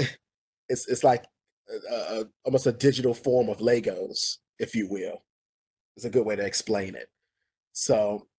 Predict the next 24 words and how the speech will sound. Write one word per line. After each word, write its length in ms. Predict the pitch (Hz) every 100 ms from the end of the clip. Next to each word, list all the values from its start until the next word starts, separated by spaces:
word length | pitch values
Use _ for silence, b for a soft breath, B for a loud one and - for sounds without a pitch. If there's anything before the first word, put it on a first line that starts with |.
| _ _ _ _ _ -
it 60 | 113
has 360 | 131 117 -
a 300 | 107 104 107 - _ _ _ _ _ -
couple 280 | 165 160 139
of, 80 | - -
uh, 120 | 107
different 320 | 104 135 131 -
color 320 | 131 123 131
codings. 640 | 151 139 143 151 - - _ _ _ _ _ -
So 140 | 127
you 140 | 117
have 440 | 117 113 110 104 - 107
your 120 | 98
blue 340 | 113 113 117
here, 220 | 113 117
motion, 640 | 104 113 117 - 120 127 131 _ _ _ _ _ _ _ 110
and 120 | 107
that'll, 460 | 113 113 107 - _ _ _ _ -
we'll 120 | 113
explain 520 | - - 131 110 101
more 460 | 120 127 117 104 - _ _ _ _ _ 101
and 120 | 101
more, 280 | 117 110 104
uh, 340 | 95 80